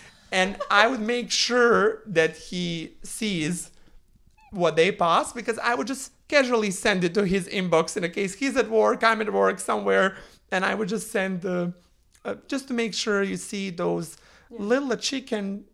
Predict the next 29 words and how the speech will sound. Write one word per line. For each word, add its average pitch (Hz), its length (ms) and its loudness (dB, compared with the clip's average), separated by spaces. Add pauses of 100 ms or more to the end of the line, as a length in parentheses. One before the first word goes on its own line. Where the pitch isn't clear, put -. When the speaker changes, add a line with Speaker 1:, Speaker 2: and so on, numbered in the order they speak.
Speaker 1:
uh, 240 120 -12 (240)
just 220 260 -8
being 233 220 -6
discarded 226 760 -6
because 190 400 -8
they're, 220 460 -2
they're 233 240 -4
male 285 400 -6
babies. 147 640 -8
It's 220 240 -6
just - 380 -10
horrifying. 98 760 -4 (480)
And 208 140 -2
I 233 80 -2
would 240 180 -4
be 233 120 -6
sending 214 600 -6
those 202 360 -2
things, 190 520 -6
and 175 180 -6
then 190 300 -2 (380)
I 185 80 -6
think 277 260 -8
there 254 120 -2
was 170 180 -6
a, 160 100 -6 (320)
a 160 160 -4
video 160 640 -4 (1000)
where, 139 480 -4